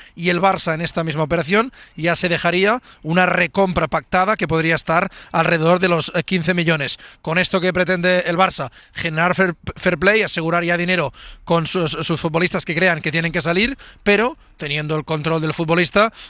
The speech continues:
que si Jofre Torrens la rompe en Ámsterdam y el Ajax lo compra, pues puede estar un año más allí y el Barça lo acaba comprando. En definitiva, también lo ha hecho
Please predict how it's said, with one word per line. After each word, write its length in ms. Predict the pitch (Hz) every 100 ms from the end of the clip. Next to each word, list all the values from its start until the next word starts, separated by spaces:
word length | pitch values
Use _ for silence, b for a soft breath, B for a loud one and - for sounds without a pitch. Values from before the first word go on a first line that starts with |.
| -
que 120 | 160
si 120 | 143
Jofre 240 | 160 151 156
Torrens 320 | 165 175 147
la 100 | 143
rompe 500 | 160 180 139 165 135 B B
en 160 | 151 180
Ámsterdam 460 | 185 - 151 147
y 40 | 143
el 60 |
Ajax 240 | 160 170 160
lo 100 | 160
compra, 280 | 185 208
pues 180 | 214 156
puede 160 | - 156
estar 220 | - 151
un 80 | 151
año 160 | 156
más 140 | 156 151
allí 280 | 175 233 277 B B
y 80 | 156
el 80 |
Barça 180 | 156 147
lo 60 | 165
acaba 220 | 151 151
comprando. 340 | 147 151 165 -
En 100 | 151
definitiva, 400 | 131 139 143 151
también 200 | 139 139
lo 60 |
ha 40 | 131
hecho 200 | -